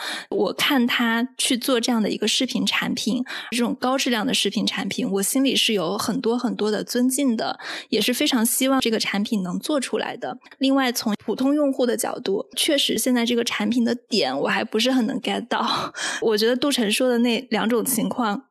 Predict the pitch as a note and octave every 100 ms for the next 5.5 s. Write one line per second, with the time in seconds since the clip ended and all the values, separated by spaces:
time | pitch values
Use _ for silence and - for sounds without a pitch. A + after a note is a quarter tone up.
0 | _ _ - A3 F3 G#3 A#3+ B3 G#3 F#3
1 | A3 G#3+ A#3 A#3+ A#3 - G3 A#3+ G#3 G3+
2 | - - - - C4+ G#3+ A#3 A#3+ A#3 G3+
3 | - - - - - A3+ D#4+ E4+ F#4 D4
4 | B3 B3 D#4 B3+ F#3+ B3+ A#3+ A3+ G3+ -
5 | - - - F3